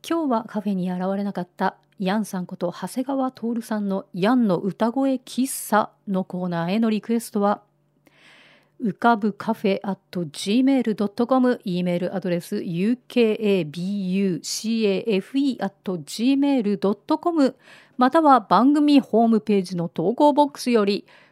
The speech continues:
ラジオネームを添えて、ヤンさんに歌ってほしい言葉、そして文章、そしてお題などをお送りすると、なんと、ヤンさんが歌にしてくれるというコーナーです。ぜひ、ぜひ、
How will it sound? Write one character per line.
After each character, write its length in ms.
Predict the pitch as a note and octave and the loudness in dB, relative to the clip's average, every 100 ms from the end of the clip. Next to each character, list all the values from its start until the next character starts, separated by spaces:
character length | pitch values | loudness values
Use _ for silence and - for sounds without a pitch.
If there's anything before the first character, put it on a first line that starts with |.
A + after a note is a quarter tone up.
| _ | _
ラ 200 | G3+ G#3+ | 4 6
ジ 180 | A#3+ D#4 | 6 4
オ 100 | F4 | 2
ネ 180 | E4 E4 | 2 4
ー 40 | C#4+ | 4
ム 100 | G#3 | 4
を 80 | |
添 160 | F#3+ F#3 | 2 -2
え 40 | |
て、 340 | F3+ F#3+ F#3 - | 0 0 -2 -4
ヤ 280 | F3 E3+ G#3 | -4 0 0
ン 60 | A#3+ | 0
さ 160 | G3 | -2
ん 120 | F3+ | -2
に 180 | F3 D#3+ - | -4 -8 -4
歌 300 | F#3 - D4 | -4 0 -2
っ 100 | D4 | -2
て 120 | - | -2
ほ 180 | C4+ C4 | 0 0
し 280 | - - F3 | -2 -4 -6
い 40 | - | -6
言 300 | F#3+ - C#4 | -4 2 4
葉、 220 | C#4 - - - - | 4 2 -12 -20 -14
そ 140 | - | -6
し 140 | F3 - | -6 -2
て 120 | E3+ | -4
文 400 | D3+ A3+ D#4+ E4+ | 0 4 4 2
章、 400 | - G3 E3 - - _ | 0 2 2 0 -12 _
そ 160 | - F3+ | -6 -4
し 120 | - | -4
て 140 | F#3+ | -4
お 180 | - F3 | 0 2
題 420 | G#3 D4 E4 D#4+ | 6 6 4 0
な 180 | A3 B3 | 2 4
ど 140 | C4+ A3 | 4 4
を 80 | |
お 20 | G#3+ | 2
送 160 | - | 0
り 60 | A3 | -8
す 160 | - G#3+ | -4 -4
る 80 | |
と、 320 | G3+ G#3 G3+ _ _ - | 0 0 0 _ _ -8
な 260 | E3+ E3+ | -4 -2
ん 60 | F#3 | -2
と、 300 | - E3 - _ _ _ _ | -2 -2 -4 _ _ _ _
ヤ 180 | G3 F3 | -2 -2
ン 60 | F3 | -2
さ 160 | F#3 | -4
ん 80 | F3 | -2
が 140 | E3+ - | -2 -2
歌 280 | F3 - B3+ | 0 2 4
に 120 | C4+ | 2
し 80 | - | 0
て 100 | B3 | -6
く 120 | A3+ | -2
れ 100 | A#3 | -2
る 140 | A3 | -2
と 200 | - - | -4 -2
い 140 | G3+ G3 | 0 0
う 80 | |
コ 220 | F#3+ G3 F3 | -2 -4 -4
ー 20 | |
ナ 120 | D3 | -4
ー 20 | |
で 100 | D#3+ | -8
す。 140 | - - | -10 -4
ぜ 160 | F#3 | -2
ひ、 420 | F#3 - A3+ B3 - _ - - - - - _ | -2 -4 -2 -2 -6 _ -20 -20 -20 -20 -20 _
ぜ 160 | - F#3 | -2 -2
ひ、 420 | - G3 - | -2 -6 -6